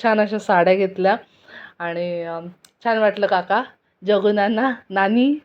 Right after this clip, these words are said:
हं, मस्त असं भाऊबीज झाली आमची. त्याच्यानंतर हे बघा, मी पण त्याला एक हे दिला, दोघांना आशीर्वाद दिला, "नेहमी सुखी राहा." ही आमची छोटी नानी, नानीने मला हळदी कुंकू केलं, मीही नानीला केलं. आणि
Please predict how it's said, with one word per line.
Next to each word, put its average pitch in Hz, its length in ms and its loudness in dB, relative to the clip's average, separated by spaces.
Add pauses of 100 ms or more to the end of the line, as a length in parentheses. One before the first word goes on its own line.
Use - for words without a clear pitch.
(400)
हं, 190 180 -8 (460)
मस्त 202 280 -4
असं 185 1000 4
भाऊबीज 180 380 4
झाली 190 260 6
आमची. 180 420 -2 (380)
त्याच्यानंतर 180 680 -2
हे 170 80 2
बघा, 147 220 -2
मी 165 140 -4
पण 185 260 0
त्याला 175 300 4
एक 175 120 2 (100)
हे 185 100 0
दिला, 196 240 4
दोघांना 185 420 4
आशीर्वाद 202 440 4
दिला, 196 280 4
"नेहमी 214 400 -2
सुखी 214 580 -2
राहा." 180 280 0 (480)
ही 202 100 -6
आमची 190 480 -6 (100)
छोटी 196 240 -2
नानी, 214 460 -2 (580)
नानीने 185 440 -8
मला 185 240 -4
हळदी 185 280 -4
कुंकू 185 360 -8
केलं, 185 300 -2
मीही 190 340 -4
नानीला 202 380 -4
केलं. 196 400 -12 (540)
आणि 190 540 -6